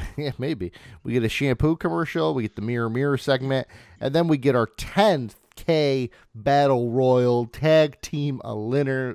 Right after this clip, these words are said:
Eliminator. Uh, we also get a Johnny C rap.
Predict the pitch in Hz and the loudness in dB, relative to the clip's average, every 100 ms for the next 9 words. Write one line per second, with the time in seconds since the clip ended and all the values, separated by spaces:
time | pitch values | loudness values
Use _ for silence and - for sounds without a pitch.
0 | - 117 131 123 113 104 95 107 110 - | -8 -4 -2 -2 -4 -8 -12 -16 -16 -20
1 | _ _ _ _ - _ _ _ _ - | _ _ _ _ -20 _ _ _ _ -14
2 | 123 113 127 247 466 - 202 165 190 131 | -10 -4 2 4 2 0 -2 0 -2 -2
3 | 123 190 214 170 - - 180 175 131 104 | -2 0 0 -2 -4 -6 -4 -4 -2 -4
4 | 98 90 | -6 -10